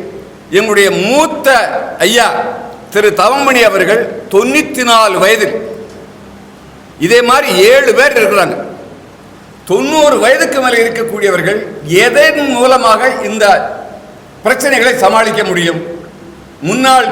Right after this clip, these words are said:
துணைவேந்தர் எம் லட்சுமணன் எங்களோடு பணியாற்றி ஓய்வு பெற்ற ஓய்வூதியர், பேராசிரியர் ராஜையன் எங்களோடு பணியாற்றி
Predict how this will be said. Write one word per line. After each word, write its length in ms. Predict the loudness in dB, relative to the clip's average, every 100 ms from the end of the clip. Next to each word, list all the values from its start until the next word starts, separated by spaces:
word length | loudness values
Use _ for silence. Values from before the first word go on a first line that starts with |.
| 0
துணைவேந்தர் 640 | 0 2 2 2 2 0 -2 -10 -12 -2 0
எம் 140 | 0 0 0
லட்சுமணன் 560 | -2 -2 0 0 -2 -8 -14 -18 -20 -20 -6 -2
எங்களோடு 320 | 0 2 2 2 2
பணியாற்றி 520 | 0 2 0 0 -4 -2
ஓய்வு 200 | 0 0 -2
பெற்ற 220 | -2 -2 2 2
ஓய்வூதியர், 640 | 2 2 0 2 2 0 -4 -10 -14 -16 -20 -20 -20 -20 -20 -6
பேராசிரியர் 640 | -2 2 2 2 0 2 2
ராஜையன் 540 | 2 2 2 2 2 0 -4 -6 -4
எங்களோடு 340 | -2 0 0 0
பணியாற்றி 540 | 0 2 2 2 0